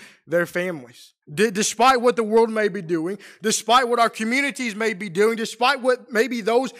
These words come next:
even in our own congregations might be doing at times, we need more men to stand up and to faithfully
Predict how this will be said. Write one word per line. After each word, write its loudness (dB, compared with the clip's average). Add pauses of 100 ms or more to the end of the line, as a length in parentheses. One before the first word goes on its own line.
(140)
even -4
in -6
our -2
own -2
congregations -2
might 2
be -8
doing -2
at -6
times, -2
we -4
need -4 (240)
more 2
men -4
to -6
stand -2
up -4
and -6
to -4
faithfully -6